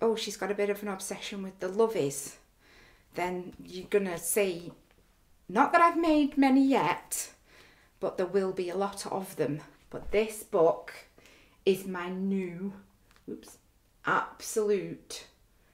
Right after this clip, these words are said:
favourite thing in the whole world.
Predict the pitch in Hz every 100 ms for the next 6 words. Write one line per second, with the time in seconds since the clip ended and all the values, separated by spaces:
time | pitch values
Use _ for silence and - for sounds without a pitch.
0 | _ _ - - 214 208 196 196 208 -
1 | - - 247 202 180 165 151 170 170 175
2 | - 170 160 156 151 147 147 -